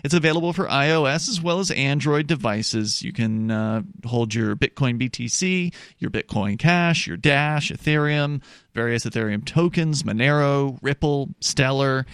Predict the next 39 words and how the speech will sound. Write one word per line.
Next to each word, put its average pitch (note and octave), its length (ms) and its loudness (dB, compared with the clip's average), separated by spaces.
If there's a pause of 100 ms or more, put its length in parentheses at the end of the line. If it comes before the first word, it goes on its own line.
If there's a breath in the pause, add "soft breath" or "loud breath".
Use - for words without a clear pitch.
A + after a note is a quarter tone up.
(300 loud breath)
Uh, A2 60 -2
I G#2 160 0
think F3 200 -4
they C3 280 0
also B2 680 2
just A#2+ 260 -2
added A2+ 220 -2
Ravencoin. C#3+ 920 0
There's F#2 140 -6
a A#2 40 -8
bunch D#3 280 2
of - 80 -12
'em F#2 120 -6
in A2+ 140 -2
there. F#2 220 -6 (300 soft breath)
Go E3+ 100 2
to D#3 120 0
edge B2+ 280 0
dot G#2+ 280 0
app G#2 280 -2
to G#2 100 -8
learn B2+ 380 0
more B2 240 2
about G2+ 240 -4
the A#2 80 -8
technology C3 640 0
behind A#2+ 480 0
the G2 120 -4
Edge G2 200 -4
wallet. G2 360 -4
It's G#2+ 120 -8
a A#2 60 -4
great C3 360 -4
wallet, A#2 360 -2 (260 loud breath)
and A#3 260 -2
of - 120 -8
course, B2 320 0
it's - 180 -4
free. D#2 400 -10